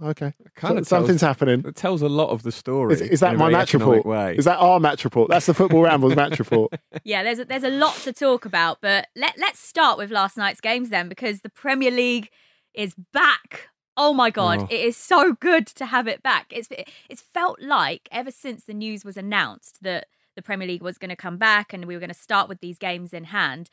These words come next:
Speaker 3: it's just felt like this really big build-up to the point where when I woke up yesterday, it w-, it genuinely felt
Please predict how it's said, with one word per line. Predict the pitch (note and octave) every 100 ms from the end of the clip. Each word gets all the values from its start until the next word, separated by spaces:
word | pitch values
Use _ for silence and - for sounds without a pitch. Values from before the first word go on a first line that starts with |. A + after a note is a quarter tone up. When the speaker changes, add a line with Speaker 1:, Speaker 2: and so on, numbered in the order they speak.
| _ _
Speaker 3:
it's | -
just | - -
felt | - - A3 F#3+
like | - F3 - -
this | E3+ G3+
really | F#3+ G3+ F#3 F3+ F3+ E3 -
big | F3+ E3 - _
build-up | F#3+ F3+ F3+ G3 _
to | G3
the |
point | F#3+ - B3+ -
where | F3+
when | F#3
I | G3 G3
woke | A#3 A3+ A3+
up | -
yesterday, | G#3 G3 - F3 E2+ B2 F3+ _ _ _ -
it |
w-, | A3 A#3+
it | A#3+ A3
genuinely | C4+ D4 D#4 C#4 B3 A#3
felt | - C4 F#3 C#3+